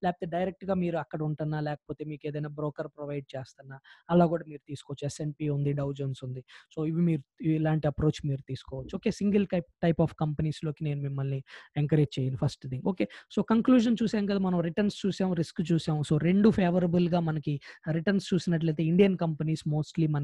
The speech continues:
ఇండియన్ కంపెనీస్ ఫేవరబుల్‌గా ఉన్నాయి. ఓకే, but, ఆహ్, ఇలాంటి రిటర్న్స్ మనకి Shopify-ని వాటిల్ని నేను కన్సిడర్ చేయట్లేదు. Shopify-ఓ లేకపోతే Sea Limited-ఓ, but Amazon రిటర్న్స్‌ని we can consider. So returns and risk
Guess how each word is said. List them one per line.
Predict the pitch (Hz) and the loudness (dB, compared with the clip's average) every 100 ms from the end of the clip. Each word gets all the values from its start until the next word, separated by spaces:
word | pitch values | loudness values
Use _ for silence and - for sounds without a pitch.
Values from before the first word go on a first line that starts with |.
| 135 | 0
ఇండియన్ | 147 156 156 | 0 2 2
కంపెనీస్ | 151 143 147 - | -2 -2 -4 -2
ఫేవరబుల్‌గా | 143 139 139 139 135 | -2 0 -2 -2 -2
ఉన్నాయి. | 131 143 208 | -2 -2 0
ఓకే, | 240 - 160 - - | 0 0 -4 -6 -6
but, | 160 143 | -4 0
ఆహ్, | 156 | 2
ఇలాంటి | 156 180 180 175 | 4 6 4 2
రిటర్న్స్ | 165 190 185 - | 0 0 0 2
మనకి | 165 156 156 147 147 | 0 0 -2 -2 -2
Shopify-ని | 165 156 160 170 160 156 160 | 0 0 -2 0 0 0 -2
వాటిల్ని | 151 151 147 160 156 | -2 -4 -2 -4 -2
నేను | 151 147 | -2 -2
కన్సిడర్ | 151 151 156 160 | -2 -2 -2 -4
చేయట్లేదు. | 147 139 - 131 - - - | -4 -8 -6 -10 -10 -20 -20
Shopify-ఓ | - 160 156 147 147 147 | -4 -2 -2 -4 -2 -2
లేకపోతే | 143 - 139 | -4 -6 -10
Sea | - 156 | -6 -4
Limited-ఓ, | 147 143 143 139 139 - - | -4 -6 -8 -8 -8 -10 -10
but | 165 | -4
Amazon | 165 196 202 202 | 0 2 4 2
రిటర్న్స్‌ని | 170 160 165 - 175 | 0 -2 -4 -4 -6
we | 147 | -4
can | 147 143 | -6 -8
consider. | 139 139 135 143 175 - - | -8 -8 -6 -4 -6 -8 -20
So | - 147 | -8 -4
returns | 147 160 202 202 | -2 0 0 2
and | 190 170 | 0 0
risk | 160 - | -2 -4